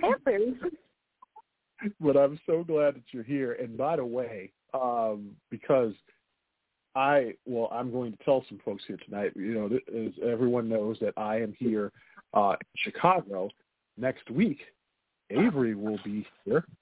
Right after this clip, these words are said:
Speaker 2: for Exotica. So, uh, I am looking forward to seeing you because I will actually be there. <laughs>
Speaker 1: Yay!
Speaker 2: So I will see
Speaker 1: Yeah, I'm
Speaker 2: you
Speaker 1: really
Speaker 2: next
Speaker 1: excited.
Speaker 2: week.
Speaker 1: Uh, that's gonna be my first,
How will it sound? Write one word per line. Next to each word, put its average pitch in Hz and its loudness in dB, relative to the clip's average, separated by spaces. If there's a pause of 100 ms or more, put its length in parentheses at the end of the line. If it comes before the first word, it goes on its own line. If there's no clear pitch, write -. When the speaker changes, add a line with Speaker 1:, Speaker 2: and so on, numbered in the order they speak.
(260)
Speaker 2:
for 123 2
Exotica. - -2 (800)
So, 117 2 (880)
uh, 110 0 (120)
I 131 0
am 139 -2
looking 139 -8 (120)
forward 160 6
to - -6
seeing 226 2
you 101 -2
because 117 -2
I 120 2
will 131 2
actually 120 -4
be 180 2
there. 110 -2 (540)
<laughs> - -2 (600)
Speaker 1:
Yay! 466 6 (1300)
Speaker 2:
So 117 -4
I 113 0
will 156 0
see - -2
Speaker 1:
Yeah, 320 6
I'm 285 4
Speaker 2:
you - 2
Speaker 1:
really 415 4
Speaker 2:
next - -
Speaker 1:
excited. 269 4
Speaker 2:
week. 190 -2
Speaker 1:
Uh, 240 4
that's 254 0
gonna 339 0
be 339 -4
my 285 2 (120)
first, 311 4